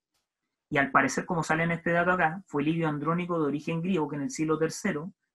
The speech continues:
introdujo en estos espectáculos la narración de una historia, ¿ya?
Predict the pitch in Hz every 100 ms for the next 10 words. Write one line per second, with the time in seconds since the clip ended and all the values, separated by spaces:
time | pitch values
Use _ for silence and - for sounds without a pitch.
0 | _ 143 135 165 180 190 185 185 160 -
1 | 185 196 190 165 151 147 139 139 - 190
2 | 208 214 202 - 143 107 _ _ _ _
3 | _ _ _ _ _ _ _ _ 135 180